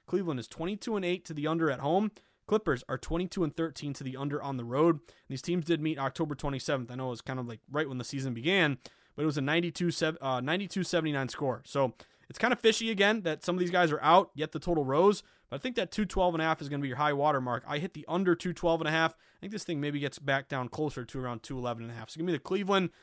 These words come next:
again, slow pace, bad offense, great defense. Clippers, uh, great at, to the under at, on the road. Cleveland, great to the under at home. Give me Cleveland under two twelve and a half. Next play for me.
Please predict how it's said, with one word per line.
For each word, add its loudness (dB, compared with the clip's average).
again, 0
slow 4
pace, 8
bad 8
offense, 2
great -2
defense. 0
Clippers, 2
uh, 2
great -2
at, -8
to -10
the -2
under 2
at, 0
on -4
the -4
road. 6
Cleveland, 2
great -4
to -6
the -2
under -2
at -6
home. 0
Give -8
me -4
Cleveland -4
under 4
two -2
twelve 0
and -4
a -4
half. -8
Next -2
play 2
for -2
me. 2